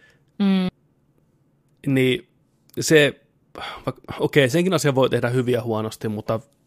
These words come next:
Speaker 2: kyllä se nakertaa tunnelmaa. Kaikki pelit ei vaan sovellu tämmöiseen mun mielestä.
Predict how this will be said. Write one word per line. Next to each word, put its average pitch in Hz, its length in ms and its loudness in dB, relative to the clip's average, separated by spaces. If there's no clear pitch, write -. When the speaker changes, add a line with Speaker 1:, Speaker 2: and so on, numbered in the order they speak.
Speaker 2:
kyllä 160 120 2
se 156 100 0
nakertaa 143 500 0
tunnelmaa. 113 720 -4
Kaikki 139 240 -4
pelit 123 260 -2
ei 117 100 0
vaan 117 120 -4
sovellu 120 440 -2
tämmöiseen - 640 -6
mun - 200 -6
mielestä. 57 420 -6